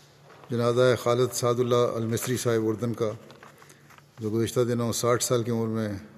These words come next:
وفات پا گئے۔ انا للہ و انا الیہ راجعون۔ یہ اپنے خاندان میں پہلے احمدی تھے، بہت مخلص،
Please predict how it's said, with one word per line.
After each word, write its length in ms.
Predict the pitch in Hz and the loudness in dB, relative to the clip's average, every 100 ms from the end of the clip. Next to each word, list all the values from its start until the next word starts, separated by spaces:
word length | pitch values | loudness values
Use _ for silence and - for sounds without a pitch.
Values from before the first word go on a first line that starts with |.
| - | -18
وفات 340 | 110 95 107 107 | -10 -4 -4 0
پا 160 | 110 | 0
گئے۔ 160 | 113 117 | 2 2
انا 180 | 113 110 | 0 -2
للہ 280 | 107 107 110 | -2 -2 0
و 80 | |
انا 200 | 104 104 | -2 -4
الیہ 180 | 104 104 | -4 -4
راجعون۔ 440 | 104 107 107 107 139 - - - - - - - - _ - | -4 -4 -6 -8 -12 -16 -20 -20 -20 -20 -20 -20 -20 _ -6
یہ 140 | 113 | 0
اپنے 520 | 113 110 117 120 113 104 104 98 - - - - | 0 0 -2 0 -2 -4 -10 -18 -20 -20 -20 -12
خاندان 400 | 107 107 107 117 | -6 -2 0 0
میں 100 | 117 | 0
پہلے 320 | 110 120 127 | 0 2 2
احمدی 240 | 117 117 127 | 2 0 -4
تھے، 220 | - 117 - - - - - - _ _ 110 | -4 -6 -8 -20 -20 -20 -20 -20 _ _ 0
بہت 220 | 117 123 | 0 2
مخلص، 540 | 117 107 123 107 - | 0 2 2 2 -4